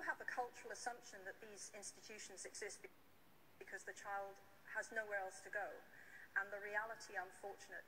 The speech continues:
is very, very different. And we do know, all of the research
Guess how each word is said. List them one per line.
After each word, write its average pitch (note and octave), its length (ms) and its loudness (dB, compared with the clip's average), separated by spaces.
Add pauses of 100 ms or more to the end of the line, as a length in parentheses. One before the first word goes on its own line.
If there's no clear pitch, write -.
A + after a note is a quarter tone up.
is G3 240 -6 (640)
very, G3 320 4 (320)
very F3+ 320 6
different. - 560 -12
And F#3+ 160 8
we G#3+ 160 -4
do A#3+ 240 0
know, F#3+ 320 4 (160)
all C#4 240 2
of C4 80 0
the A#3 160 -2
research - 560 -6